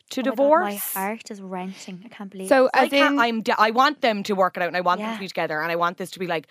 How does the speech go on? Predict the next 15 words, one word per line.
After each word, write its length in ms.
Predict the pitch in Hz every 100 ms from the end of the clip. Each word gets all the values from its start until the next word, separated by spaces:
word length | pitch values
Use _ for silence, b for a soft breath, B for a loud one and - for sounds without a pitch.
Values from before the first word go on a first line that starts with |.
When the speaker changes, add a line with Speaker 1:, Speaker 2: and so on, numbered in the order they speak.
| B
Speaker 1:
a 100 | B 190
bump 240 | 185 170
in 100 | 180
the 80 | 170
road, 320 | 170 165 160 -
but 280 | 180 160 - b b b
they 120 | 214
never 320 | 202 208 220 226
explicitly 540 | - 214 190 151 180
say 500 | - 175 165 160 143 b b b
that 100 | 202
they 80 | 185
haven't 400 | 170 175 175 170
split 240 | 190 175
up 200 | 160 -